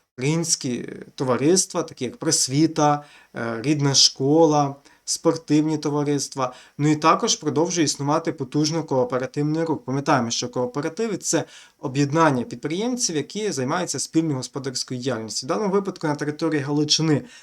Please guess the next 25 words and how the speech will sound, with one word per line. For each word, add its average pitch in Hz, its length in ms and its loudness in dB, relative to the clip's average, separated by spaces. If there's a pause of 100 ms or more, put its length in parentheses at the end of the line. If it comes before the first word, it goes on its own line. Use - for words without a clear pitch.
(140)
об'єднувалися 131 960 2 (220)
селяни, 147 760 2 (800)
які 175 260 -2
займалися 147 480 2
спільною 147 320 0
господарською 131 640 -6
діяльністю, 220 440 -4
щоб 139 120 -8
таким 151 300 -2
чином, 139 360 2 (1000)
е, 120 200 -4
зберегти 143 800 2 (300)
і 147 80 -6
покращити 156 640 0
своє 151 260 0
соціально-економічне 135 840 -2
становище 208 540 -2
і 131 100 -6
протидіяти 139 600 -4
лихварству. 139 720 -4
Там 156 200 2
були 143 180 2
різні 143 340 2
кооперативні 127 680 -4
організації, 180 920 -2